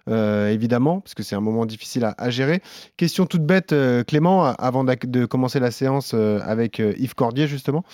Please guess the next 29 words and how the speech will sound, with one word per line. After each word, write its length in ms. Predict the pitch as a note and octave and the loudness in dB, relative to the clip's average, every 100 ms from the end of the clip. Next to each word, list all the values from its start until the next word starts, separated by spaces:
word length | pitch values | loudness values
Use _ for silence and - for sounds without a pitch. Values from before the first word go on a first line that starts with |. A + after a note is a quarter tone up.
| - - - B2+ | -18 -18 -8 0
Euh, 580 | B2+ B2+ C3 B2+ C3 D3+ - _ - | 0 2 0 0 -2 -4 -12 _ -4
est-ce 140 | D#3+ | 0
que 80 | - | 2
tu 160 | A3 G#3 | 2 2
fais 160 | A#3 | 4
des 140 | F#3+ - | 4 4
courses 260 | A#3 - | 0 2
intermédiaires, 540 | G3 F3+ D#3+ E3 E3 F#3 | 0 2 2 2 2 0
c'est-à-dire 260 | C#3 C#3 D#3 | 0 2 2
est-ce 120 | C3 | 2
que 80 | D3 | 2
dans 140 | C3+ | 2
une 160 | C3 B2 | 0 0
prépa 320 | D3 C#3 C#3+ | -2 0 -2
soixante-dix 440 | C3+ C#3+ B2 B2 | -2 -4 -2 -4
trois, 300 | - D3 E3+ - - - | 0 2 2 0 -18 -10
tu 100 | - | -8
peux 160 | B2+ E3 | -2 2
t'envoyer 340 | D#3+ C#3 C#3 | 2 4 4
un 140 | D3 | 2
marathon, 560 | C#3 B2 A#2+ B2 C#3 D#3 | 2 2 2 0 -2 -2
peu 140 | C#3+ A#2+ | 0 -2
importe, 400 | A2 C3 - A#2+ | 0 -4 -2 0
euh, 160 | A2 - - - - | 0 -2 -20 -18 -2
euh, 280 | G#2+ G#2 G#2 | 0 2 2
dans 120 | G#2+ | 0
quelle 220 | G#2 A#2 | 0 -2
ville, 280 | G#2+ B2 D3 | 0 2 4
euh, 160 | A#2+ | 2